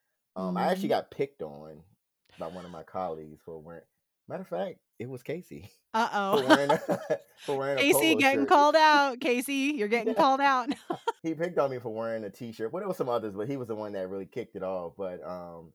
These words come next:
Speaker 1: I wore a polo shirt to one of the first meetings that we had,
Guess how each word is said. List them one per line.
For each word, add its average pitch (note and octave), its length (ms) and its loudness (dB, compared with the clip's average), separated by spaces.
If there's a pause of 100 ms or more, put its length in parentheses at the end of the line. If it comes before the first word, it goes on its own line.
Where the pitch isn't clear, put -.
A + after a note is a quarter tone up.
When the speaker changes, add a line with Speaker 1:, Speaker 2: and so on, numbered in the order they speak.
Speaker 1:
I G#2 100 -2
wore B2 200 -2
a G2+ 60 -4
polo A2+ 360 -2
shirt F#2+ 360 -10
to G2+ 120 -8
one F2+ 220 -10
of F2 160 -16
the E2+ 440 -16
first G2 280 -10
meetings F#2 380 -14
that E2 140 -12
we E2+ 120 -16
had, E2 380 -12